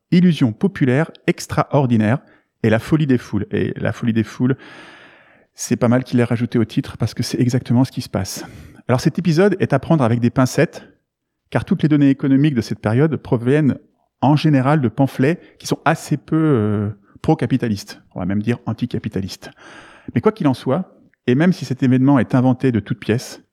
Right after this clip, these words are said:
l'histoire s'est chargée de rappeler périodiquement aux épargnants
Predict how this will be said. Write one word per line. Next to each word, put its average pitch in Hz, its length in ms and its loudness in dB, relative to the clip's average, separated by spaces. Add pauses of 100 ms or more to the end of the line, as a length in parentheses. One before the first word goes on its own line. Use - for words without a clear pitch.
(580)
l'histoire 135 800 0
s'est - 180 -4
chargée 147 380 0
de 131 80 2
rappeler 113 320 0
périodiquement 135 760 0
aux 196 60 4
épargnants 120 680 -2